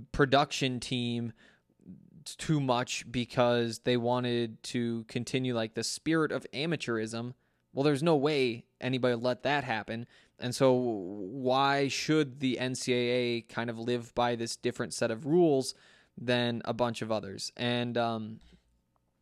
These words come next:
wow, we are already deep into this. But I guess <laughs> here we are.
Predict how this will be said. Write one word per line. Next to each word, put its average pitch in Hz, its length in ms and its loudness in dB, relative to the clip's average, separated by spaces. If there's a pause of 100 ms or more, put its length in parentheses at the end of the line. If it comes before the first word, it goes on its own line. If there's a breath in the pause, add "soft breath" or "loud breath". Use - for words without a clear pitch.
(600 soft breath)
wow, - 300 -6
we 147 140 2
are 143 140 6
already 127 300 4
deep 117 300 -4
into 110 180 -6
this. - 340 -14 (1040)
But 113 100 2
I 117 60 4
guess 135 260 6
<laughs> - 220 -2
here 196 280 12
we 180 160 12
are. 127 240 4